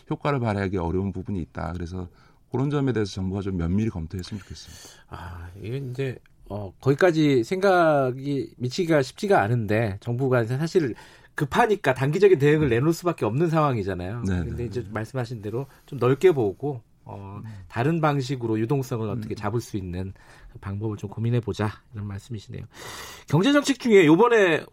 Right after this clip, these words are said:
Speaker 2: 요번 주에 나온 것 중에 이제 가장 큰 뉴스는 한국판 뉴딜이었어요.
Speaker 1: 네, 네, 네.
Speaker 2: 뭐 그린 뉴딜, 디지털 뉴딜, 뭐 고용 안정망 강화, 뭐 대-, 대략 이제
Speaker 1: 네,
Speaker 2: 세 가지
Speaker 1: 네, 네,
Speaker 2: 얘기였는데
Speaker 1: 네, 네.
Speaker 2: 이게 약간 뭐 뜬구름 잡는 얘기 같기도 하고 막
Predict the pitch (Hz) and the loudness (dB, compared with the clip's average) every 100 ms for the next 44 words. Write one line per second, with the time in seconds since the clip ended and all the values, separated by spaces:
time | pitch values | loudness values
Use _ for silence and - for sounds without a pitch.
0 | - 160 208 302 - 254 196 143 147 151 | 2 6 6 4 4 6 6 6 4 2
1 | 139 - 139 131 117 110 113 110 - 131 | 0 0 2 2 2 0 0 -2 -2 0
2 | 135 123 110 - 226 160 123 139 127 123 | 2 0 -4 -4 0 0 -2 -2 0 0
3 | 95 110 - 220 294 - 277 147 117 147 | -4 -10 -4 -4 -4 -2 0 2 0 2
4 | 190 113 - - 107 95 90 76 76 76 | 2 0 -2 -10 -4 -2 0 -2 -6 -8
5 | 82 107 127 117 170 220 214 214 220 247 | -10 -8 -8 0 2 2 2 2 0 -2
6 | 254 - 135 - 160 147 123 120 120 202 | -6 -10 -12 -4 0 2 0 -2 0 -2
7 | 277 302 151 127 139 143 117 113 113 113 | -2 -6 -10 -2 2 2 2 0 -2 -2
8 | 104 104 101 - 98 92 131 214 _ _ | -4 -4 -8 -6 -6 -4 -6 -6 _ _
9 | - 156 - 139 131 147 247 123 123 - | -8 -6 -2 0 4 4 4 0 0 0
10 | 135 202 185 143 117 131 135 110 110 190 | 2 0 0 0 0 0 -2 -2 -4 -6
11 | - - - - - - - - 147 220 | -8 -12 -12 -14 -16 -20 -20 -10 -4 -2
12 | 151 - - 202 160 160 175 - - - | 0 -2 0 0 2 2 2 -2 -8 -4
13 | 226 247 214 180 151 143 139 151 - 190 | 0 0 2 4 4 4 4 2 2 4
14 | 180 214 214 208 226 226 214 | 6 6 4 4 4 2 0